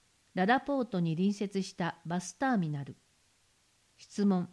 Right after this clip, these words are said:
ララポートに隣接したバスターミナルにベンチも店舗に向かう屋根もない。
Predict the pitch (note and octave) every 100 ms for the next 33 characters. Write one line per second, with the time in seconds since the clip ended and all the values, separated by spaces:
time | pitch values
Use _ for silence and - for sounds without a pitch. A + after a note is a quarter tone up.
0 | _ _ _ _ _ _ _ - F#3+ G3+
1 | B3+ B3+ C4 A3+ F3+ E3 E3 G3 A3 A3
2 | G3+ G#3 - F#3 E3+ F3+ F#3+ - - C4+
3 | C4 G3+ F3 D#3 D3+ D3+ D3+ _ _ -
4 | F3+ B3+ A3 - E3 D#3 - _ _ _
5 | - C#4+ C4+ A#3+ F#3 F3+ F3 F3 A3 A3
6 | G#3 A3+ C4+ B3 E3 D#3 D3